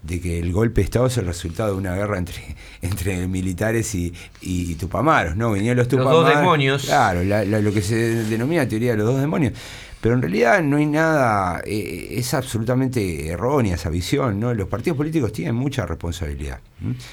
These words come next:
Speaker 1: Este, y digamos que una primera característica es que eh, el, el, el sistema de partidos, eh, había sufrido una modificación muy fuerte. Apareció el Frente Amplio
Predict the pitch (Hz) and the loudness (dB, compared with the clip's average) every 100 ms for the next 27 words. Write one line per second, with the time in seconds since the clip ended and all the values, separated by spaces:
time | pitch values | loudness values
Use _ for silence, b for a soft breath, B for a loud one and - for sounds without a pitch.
0 | B B B - 92 87 98 90 - 98 | B B B -6 -4 -2 0 0 -4 -4
1 | 98 98 98 98 101 123 151 160 - 110 | -2 0 0 0 2 2 2 2 0 0
2 | 107 - - - - - 143 165 135 135 | -2 -6 -20 -20 -20 -6 0 2 2 2
3 | 139 117 107 104 139 156 151 135 123 123 | 2 0 0 0 -2 -2 -2 0 0 0
4 | 127 131 135 B B B B - 95 98 | 0 -2 -2 B B B B -8 -2 0
5 | 95 98 104 101 - 95 101 95 92 90 | 0 -2 -2 -2 -4 -4 -4 -4 -6 -6
6 | 104 147 160 139 104 95 131 160 170 - | -4 -2 0 2 0 0 0 0 0 -4
7 | - 85 90 87 - 95 117 123 - - | -8 -6 -4 -4 -4 -2 0 0 -2 -2
8 | 123 139 131 110 104 95 90 95 92 90 | 0 2 0 0 -2 -2 -4 -4 -4 -2
9 | 120 107 101 85 78 80 80 92 95 123 | -2 -2 -2 -4 -4 -6 -6 -6 -2 -2
10 | 120 113 107 107 123 131 139 143 | -2 -2 -2 0 0 0 0 -2